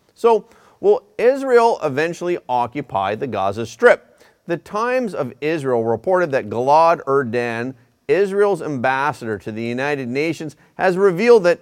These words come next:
Israel has no interest in governing the more than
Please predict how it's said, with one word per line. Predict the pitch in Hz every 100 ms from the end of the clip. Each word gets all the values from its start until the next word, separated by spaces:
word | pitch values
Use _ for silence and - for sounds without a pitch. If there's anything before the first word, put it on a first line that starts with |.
| _
Israel | 196 247 262 269 -
has | 165 156 131
no | 139 208 165
interest | 180 233 - 139 -
in | 151 147 120
governing | 160 220 196 143 147 143
the |
more | 131 151 190
than | 160 156